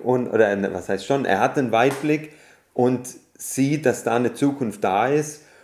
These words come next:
Und so wie du das jetzt eben gesagt hast, mit dem Klimahandwerker sein, ja,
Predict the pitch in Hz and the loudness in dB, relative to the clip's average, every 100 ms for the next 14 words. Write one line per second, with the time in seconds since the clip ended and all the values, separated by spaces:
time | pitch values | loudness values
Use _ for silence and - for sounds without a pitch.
0 | _ - 120 117 135 131 123 113 107 120 | _ -6 -6 0 2 2 0 -4 -6 -6
1 | - 123 120 101 110 113 - 123 - 127 | -2 0 0 -2 2 2 0 -6 -2 -2
2 | 113 110 104 104 - 127 143 143 123 107 | 0 0 -2 -8 -6 -2 0 2 0 0
3 | 120 117 101 87 85 82 90 92 92 92 | -4 -4 -6 -6 -8 -8 -6 -6 -2 0
4 | 107 | 0